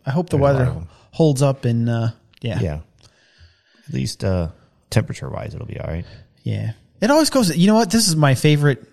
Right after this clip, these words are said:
Speaker 1: I think my favorite, uh, kinda, like, holiday season. I don't know if you consider it a holiday, you know?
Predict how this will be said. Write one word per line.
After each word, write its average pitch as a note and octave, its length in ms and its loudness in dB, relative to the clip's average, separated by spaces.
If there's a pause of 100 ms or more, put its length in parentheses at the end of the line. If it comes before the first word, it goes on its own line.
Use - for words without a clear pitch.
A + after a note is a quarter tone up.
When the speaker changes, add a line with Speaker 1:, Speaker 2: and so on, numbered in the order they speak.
(340)
Speaker 1:
I C#3 60 -2
think D3 200 -2
my A#2+ 120 2
favorite, A#2 640 -2
uh, A2 380 -6 (800)
kinda, A#2+ 200 -2
like, A2 180 -2
holiday B2 460 0
season. C3 340 0
I C3 100 -2
don't C3+ 140 0
know A2 40 -2
if A2+ 140 -4
you A#2+ 60 -4
consider A#2+ 500 -2
it A2+ 60 0
a A2+ 40 -2
holiday, B2+ 720 -2
you C#3+ 120 -2
know? D3 220 0